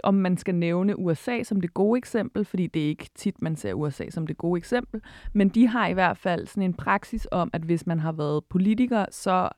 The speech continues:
skal der være sådan en karensperiode, hvor man ikke kan få lov til at gå ind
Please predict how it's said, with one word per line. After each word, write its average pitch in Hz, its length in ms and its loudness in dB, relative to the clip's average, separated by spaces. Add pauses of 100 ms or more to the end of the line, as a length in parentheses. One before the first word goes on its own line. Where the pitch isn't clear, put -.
skal - 380 -6
der 165 80 -2
være 156 140 0
sådan 185 160 -2
en 175 60 0
karensperiode, 170 1200 -2 (360)
hvor 175 160 6
man 175 160 2
ikke - 200 -6
kan 180 120 -6
få - 120 -6
lov 165 220 0
til - 160 -8
at 180 100 -8
gå - 180 -6
ind - 260 -4